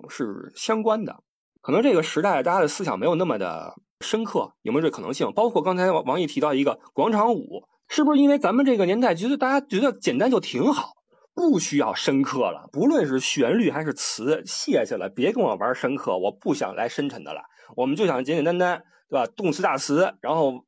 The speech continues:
晚上出去扭一扭，回来洗洗睡了，这就是这么一个年代。它不像说，比如说八十年代，为什么那个时候出了很多摇滚的，什么唐朝黑豹什么的？为什么呢？他们那时候的词你一看，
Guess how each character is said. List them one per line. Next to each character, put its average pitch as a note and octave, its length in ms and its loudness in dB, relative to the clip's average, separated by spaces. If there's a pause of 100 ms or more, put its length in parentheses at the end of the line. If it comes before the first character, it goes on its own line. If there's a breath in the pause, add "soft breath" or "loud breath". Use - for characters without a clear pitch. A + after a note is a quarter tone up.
晚 A#2+ 260 -2
上 C3+ 100 -2
出 F3+ 140 -8
去 F3 80 0
扭 C3+ 260 2
一 F3 40 -2
扭， G#2+ 140 -2
回 C3 160 0
来 F3 120 2
洗 G3+ 240 -8
洗 B2+ 80 -4
睡 - 300 -6
了， D2 180 -6 (340 soft breath)
这 A#3 100 0
就 A#3+ 120 2
是 F#3+ 80 2
这 G#3+ 80 2
么 F#3+ 120 2
一 G3 40 2
个 G3+ 80 0
年 C3 240 -2
代。 E3 240 -4 (360)
它 A3+ 120 0
不 F#3 160 -2
像 G#3+ 180 2
说， G#3 140 2
比 D3+ 80 -6
如 C#3 80 0
说 F#3 80 2
八 G3 180 0
十 F#3 60 0
年 D#3 160 -2
代， D3+ 240 -2 (180 soft breath)
为 G#3 140 0
什 G3+ 100 0
么 G#3+ 80 -2
那 A#3+ 180 2
个 D3 60 2
时 A2+ 80 -2
候 B2+ 80 2
出 - 240 -4
了 C3+ 60 2
很 B2+ 100 -4
多 B2+ 100 -2
摇 C3 200 2
滚 C#3 240 -6
的， G#2+ 260 -6
什 - 140 -14
么 B2 100 -2
唐 A2 320 -10
朝 A#2 340 0
黑 C3 240 -4
豹 B2 240 0
什 G2 140 -8
么 F#2+ 100 -8
的？ F#2+ 240 -6 (280 loud breath)
为 F3+ 160 2
什 A#2+ 120 -4
么 F#2+ 60 -8
呢？ F#2+ 320 -6
他 E3+ 160 -4
们 G3 80 -4
那 F3+ 80 2
时 C#3 60 0
候 C#3+ 80 2
的 D3 40 -4
词 C3+ 380 -6
你 A2+ 200 -6
一 B2+ 100 -2
看， A2 320 -6